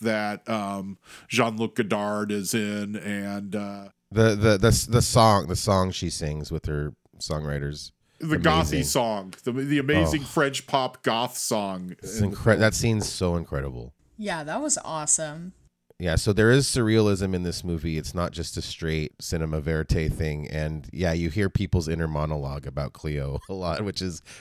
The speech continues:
Speaker 2: funny <laughs> when you get to see what people really think about her. Everyone seems to like her.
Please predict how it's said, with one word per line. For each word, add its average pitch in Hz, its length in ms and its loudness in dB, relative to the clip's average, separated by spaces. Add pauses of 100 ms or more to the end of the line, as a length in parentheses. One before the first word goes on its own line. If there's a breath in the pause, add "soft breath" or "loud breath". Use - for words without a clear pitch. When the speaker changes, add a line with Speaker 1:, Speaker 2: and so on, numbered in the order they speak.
Speaker 2:
funny 92 320 2 (320)
<laughs> 107 540 -8
when 95 180 -6
you 90 140 -6 (300 loud breath)
get 123 160 2
to 117 120 8
see 120 160 2
what 107 180 4
people 95 300 0
really 90 220 2
think 80 240 -6
about 69 240 -12
her. - 100 -18 (600)
Everyone 202 280 4
seems 151 180 4
to 117 80 6
like 87 200 4
her. 90 180 2